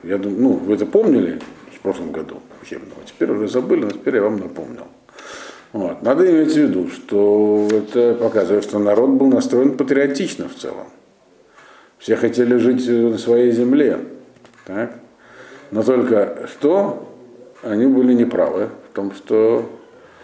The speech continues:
э, верили тем, кто говорил, что это так и будет. Пророкам не верили. Вот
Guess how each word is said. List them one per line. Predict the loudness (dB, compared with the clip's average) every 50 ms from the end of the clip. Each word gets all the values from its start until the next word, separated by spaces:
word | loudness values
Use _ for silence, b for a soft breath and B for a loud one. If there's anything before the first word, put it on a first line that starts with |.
| B B B B B B B B B B B B B B -6
э, | -2 -2 0 0 0 -2 -4 -6 -8 -12 -16 -20 -20 -12 -8
верили | -2 0 2 2 4 2 2 2 2 2 2
тем, | 2 2 2 2
кто | 0 2
говорил, | 2 2 2
что | 0 0 -2
это | -2 -2 -4 -8 -4
так | -2 -2 -2 -2 -6
и |
будет. | -10 -10 -12 -12 -14 -16 -18 -20 -20 -20 _ _ _ _ _ _ _ _ -20 -20 -12 -6
Пророкам | -2 0 2 2 2 0 -2 -2 -2
не | -4
верили. | -4 -6 -6 -8 -10 -10 -12 -14 -16 -20 -18 -12
Вот | -8 -8 -8 -8